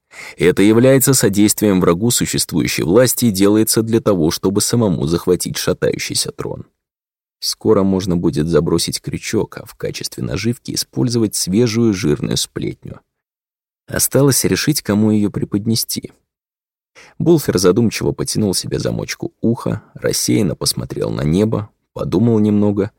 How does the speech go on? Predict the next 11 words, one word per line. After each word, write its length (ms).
и 80
удовлетворенно 760
улыбнулся. 720
Подходящая 640
кандидатура 600
нашлась. 540
Подземелья 640
Каракала 600
напоминали 580
паучье 480
логово, 540